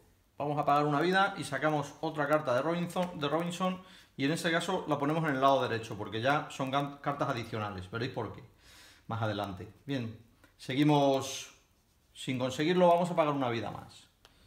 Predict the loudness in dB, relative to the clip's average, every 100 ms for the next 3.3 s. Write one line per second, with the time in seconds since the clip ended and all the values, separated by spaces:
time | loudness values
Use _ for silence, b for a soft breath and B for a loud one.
0 | b b b _ _ _ _ _ _ -16
1 | -8 -4 -4 -4 -2 2 2 2 2 2
2 | 4 2 2 2 -2 -4 -2 -2 0 2
3 | 2 0 -4